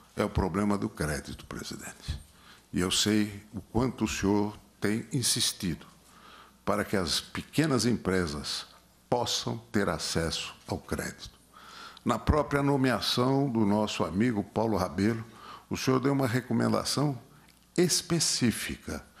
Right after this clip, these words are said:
Eu quero que o crédito chegue na ponta. E a gente sabe que hoje, oitenta e quatro por cento do universo das micro e pequenas empresas não tem condição de ter acesso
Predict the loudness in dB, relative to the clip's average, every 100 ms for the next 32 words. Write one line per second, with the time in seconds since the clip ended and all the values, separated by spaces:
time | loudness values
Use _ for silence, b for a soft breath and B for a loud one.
0 | B B B -2 0 0 0 -2 -4 -6
1 | -4 0 0 0 -6 -8 -6 -4 0 2
2 | 2 0 -8 -14 -6 -4 -4 -4 -6 -8
3 | -16 -18 -20 -20 B B B B B B
4 | B -6 0 2 2 2 2 0 0 0
5 | 4 4 2 -4 -8 B B B B -2
6 | -2 0 0 0 -2 -4 -2 -2 -2 -2
7 | -2 0 0 2 2 2 2 0 0 -2
8 | -4 -2 -2 -2 -4 -4 -6 -4 -2 -2
9 | -2 -4 -4 0 0 0 -4 -6 -10 B
10 | B B 0 2 0 -4 -2 -2 -2 -4
11 | -2 -2 -2 0 0 -2 -10 B B -6
12 | -4 -2 -2 -2 -2 -2 -2 -2 -4